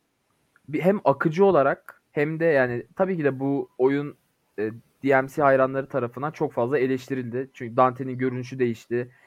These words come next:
Hikaye biraz değiştirmeye çalıştılar filan gibi şeyler oldu ama bence bana kalırsa hack and sla-, hack and slash konusunda en rahat ve en akıcı oyuna-, olan oyunlardan biriydi. Aşırı keyifliydi.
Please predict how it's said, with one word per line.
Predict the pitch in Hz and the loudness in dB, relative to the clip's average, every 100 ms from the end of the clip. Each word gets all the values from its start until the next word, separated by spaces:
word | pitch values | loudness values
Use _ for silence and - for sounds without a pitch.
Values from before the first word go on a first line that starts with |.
| _ 139 | _ -10
Hikaye | 123 139 139 135 | 2 6 6 4
biraz | 127 113 | 0 0
değiştirmeye | 120 120 120 117 | -2 -4 -6 -8
çalıştılar | 113 123 123 131 | -8 -10 -6 -6
filan | 131 147 147 - _ _ - | -2 0 0 -4 _ _ -8
gibi | 151 | -6
şeyler | 160 165 202 | 0 2 4
oldu | 196 165 | 2 2
ama | 185 220 226 _ _ _ _ _ _ 139 | 0 0 -8 _ _ _ _ _ _ 0
bence | 151 175 202 175 | 4 4 2 -2
bana | 165 185 | -2 -2
kalırsa | 190 190 208 - 175 - - | 0 0 0 0 -2 -2 -6
hack | 139 | 0
and | 175 170 | 0 0
sla-, | - 175 180 - | -2 -2 -2 -6
hack | 120 120 | -10 -6
and | 160 170 _ | -6 -6 _
slash | - 151 165 | -6 -6 -4
konusunda | 147 123 123 110 113 165 - _ _ - | -6 -8 -10 -10 -4 -4 -4 _ _ 2
en | 160 190 | 2 4
rahat | 160 135 180 _ _ 127 | 6 6 6 _ _ 2
ve | 147 | 4
en | 165 180 | 6 4
akıcı | 156 147 147 | 0 -2 -2
oyuna-, | 147 143 156 - | -2 -2 -8 -8
olan | 131 139 143 | -6 -4 -4
oyunlardan | 143 135 143 165 156 | -4 -2 0 -2 0
biriydi. | 151 131 127 | -2 -2 -4
Aşırı | 123 131 160 165 | -4 -2 0 0
keyifliydi. | 151 127 123 110 101 147 | 0 0 -2 -6 -4 -6